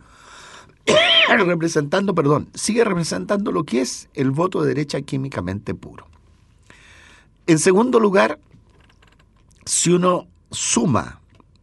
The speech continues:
porque aquí es un tema, y ahí es donde uno tiene que construir la política, si uno suma a todos los votantes que no están con Piñera,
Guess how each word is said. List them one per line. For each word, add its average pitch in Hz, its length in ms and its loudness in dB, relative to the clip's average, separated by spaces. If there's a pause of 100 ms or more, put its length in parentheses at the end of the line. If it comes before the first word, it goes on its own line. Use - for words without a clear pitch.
(120)
porque 92 240 -2
aquí 95 440 0
es 101 100 -4
un 85 160 -6
tema, 90 360 -2
y 82 260 -4
ahí 87 180 0
es 113 60 0
donde 127 260 0
uno 123 140 0
tiene 110 180 -2
que 95 120 -6
construir 85 360 -6
la - 80 -8
política, 131 440 -2 (540)
si - 260 -2
uno 190 240 2
suma 123 640 0 (600)
a 131 120 2
todos 196 360 2
los 170 160 0
votantes 147 600 0
que - 180 -2
no 226 400 2
están - 480 -4
con - 280 -4
Piñera, 185 640 -6